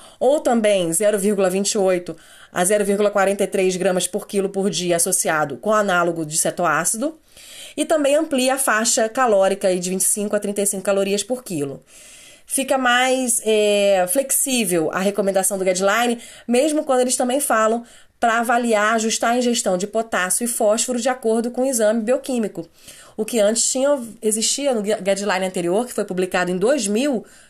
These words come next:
pelo, é, mesmo N K F, e que tinha valores, né, de prescrição de potássio e também, é, recomendava restringir potássio. Mas,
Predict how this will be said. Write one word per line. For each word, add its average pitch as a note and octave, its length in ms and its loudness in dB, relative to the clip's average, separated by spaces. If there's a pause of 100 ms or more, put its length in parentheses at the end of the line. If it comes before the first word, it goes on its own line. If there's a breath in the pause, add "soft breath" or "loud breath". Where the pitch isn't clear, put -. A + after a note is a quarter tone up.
(100)
pelo, F#3+ 260 0
é, F3+ 300 0
mesmo G3 420 0
N F3 140 -2
K F3 160 0
F, A#3 480 0 (1080 loud breath)
e G#3 100 -8
que B3 100 -4
tinha C4 800 2
valores, A#3+ 500 2
né, G#3 340 4
de F#3 200 -4
prescrição G3 640 -2
de F#3 100 -4
potássio B3 640 -2 (280 loud breath)
e A3+ 80 -8
também, A3+ 680 0
é, F3+ 440 -4 (200 soft breath)
recomendava G#3+ 680 0
restringir G3 520 -2
potássio. F3+ 580 -2
Mas, C#4+ 320 -4